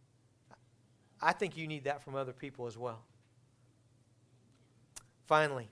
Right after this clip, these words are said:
so peacemaker, peace with God, peace inside, peace with others, help other people have peace between them.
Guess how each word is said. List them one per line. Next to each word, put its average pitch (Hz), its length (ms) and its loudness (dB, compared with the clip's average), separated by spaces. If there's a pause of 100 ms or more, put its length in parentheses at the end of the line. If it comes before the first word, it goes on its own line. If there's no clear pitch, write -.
(480)
so 143 240 4
peacemaker, 151 680 -2 (100)
peace 170 220 -4
with 156 140 -6
God, 180 340 12 (640)
peace 170 240 -4
inside, 180 580 10 (300)
peace 180 240 0
with 151 140 2
others, 185 500 6 (200)
help 170 200 8
other 185 220 10
people 208 480 2 (400)
have 185 260 8
peace 208 400 -2
between 185 420 -2
them. 208 300 2